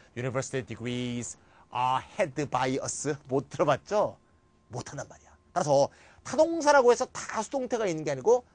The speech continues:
타동사 중에서도 상태 동사는 진행만 없는 게 아니고 수동태도 없다. 책에 써있죠? 그래서 상태 동사는 보통 수동태로 표현하지 않는다.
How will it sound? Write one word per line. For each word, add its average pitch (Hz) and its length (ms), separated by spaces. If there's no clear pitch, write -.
타동사 175 460
중에서도 151 380
상태 175 340
동사는 131 420
진행만 208 580
없는 123 240
게 110 60
아니고 135 220
수동태도 214 680
없다. 170 540
책에 226 280
써있죠? 247 640
그래서 185 420
상태 156 360
동사는 151 340
보통 120 400
수동태로 170 420
표현하지 147 360
않는다. 104 280